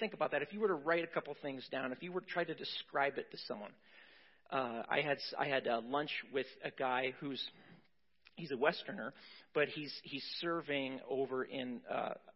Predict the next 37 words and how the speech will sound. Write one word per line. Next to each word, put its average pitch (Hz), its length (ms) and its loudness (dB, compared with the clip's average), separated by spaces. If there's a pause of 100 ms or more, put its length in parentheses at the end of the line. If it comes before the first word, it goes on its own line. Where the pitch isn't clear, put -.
(160)
Phnom 135 220 0
Penh 110 260 -4 (300)
in, 117 420 -6
in 139 120 -6
the 117 60 -4 (100)
east. - 260 -8 (720)
And 151 200 4
he 160 120 -2
came 147 240 0
home 165 240 2
for 156 100 2
a 147 40 0
short - 240 0
period 143 260 0
of - 60 -12
time, 156 260 2
and 135 80 -4
he 160 120 -4
was 156 200 -4
like, 143 160 2 (520)
"So 175 120 10
what's 160 380 6 (100)
gone 165 180 4
on 170 340 6
in 147 180 -2
the 147 60 0
past 143 320 6 (160)
eight 147 200 0
years 139 260 -2
since 143 180 -6
I've 127 180 4
been - 120 -4
<laughs> - 20 -6
gone?" - 320 -4 (720)
And - 80 -2
I'm 156 100 -2
like, 147 160 -2